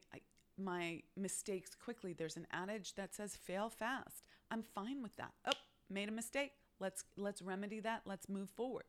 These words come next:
Fail fast. You, three weeks, I've, I've already hired and fired someone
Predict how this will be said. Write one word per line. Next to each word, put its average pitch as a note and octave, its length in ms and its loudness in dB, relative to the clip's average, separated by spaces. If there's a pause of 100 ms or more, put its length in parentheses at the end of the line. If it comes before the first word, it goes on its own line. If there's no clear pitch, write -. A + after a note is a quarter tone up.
(300)
Fail G3 280 0
fast. - 420 -2 (320)
You, A3+ 580 0 (320)
three B3 220 2
weeks, A3+ 300 0
I've, C#4 280 4 (120)
I've C#4 220 6
already F#3+ 380 4
hired B3+ 380 2
and A#3 160 -2
fired F3 380 0
someone D#3+ 400 -2